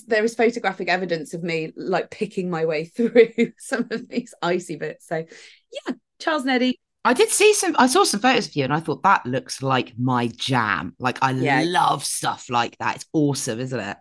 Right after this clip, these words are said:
Speaker 2: So much, it's
Speaker 1: Yeah.
Speaker 2: so much fun. It makes it to a proper adventure.
Speaker 1: It's like, I imagine it's like when you're five years old and you get taken to the best adventure playground, you know, where it's got monkey bars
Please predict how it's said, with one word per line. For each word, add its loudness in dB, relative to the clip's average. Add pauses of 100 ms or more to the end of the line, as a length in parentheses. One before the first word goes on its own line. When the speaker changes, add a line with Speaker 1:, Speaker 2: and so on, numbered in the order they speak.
Speaker 2:
So 2
much, 2
it's -2
Speaker 1:
Yeah. 4
Speaker 2:
so 4
much -4
fun. 2
It -4
makes -6
it -12
to -10
a -8
proper -4
adventure. -4 (680)
Speaker 1:
It's 4
like, 2
I 4
imagine 2
it's -8
like 0
when 0
you're 2
five -2
years 0
old 2
and -8
you -8
get -4
taken -6
to -10
the -2 (160)
best 0
adventure -2
playground, 0
you -4
know, -2
where 0
it's -4
got -4
monkey -4
bars -2